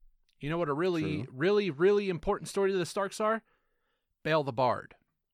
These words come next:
Speaker 1: If anything could be seen about prophecy in terms of the North, it's this,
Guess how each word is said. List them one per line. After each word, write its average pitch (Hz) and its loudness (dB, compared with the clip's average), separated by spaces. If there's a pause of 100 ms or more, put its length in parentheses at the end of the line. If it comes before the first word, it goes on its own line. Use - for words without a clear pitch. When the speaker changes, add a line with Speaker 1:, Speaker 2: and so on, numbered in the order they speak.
(840)
Speaker 1:
If - -8
anything 240 -2
could 190 -8
be 185 -6
seen 196 -4
about 143 -6
prophecy 170 -2
in 151 -4
terms 165 -4
of 143 0
the 131 -6
North, 160 -2 (480)
it's - -8
this, - -6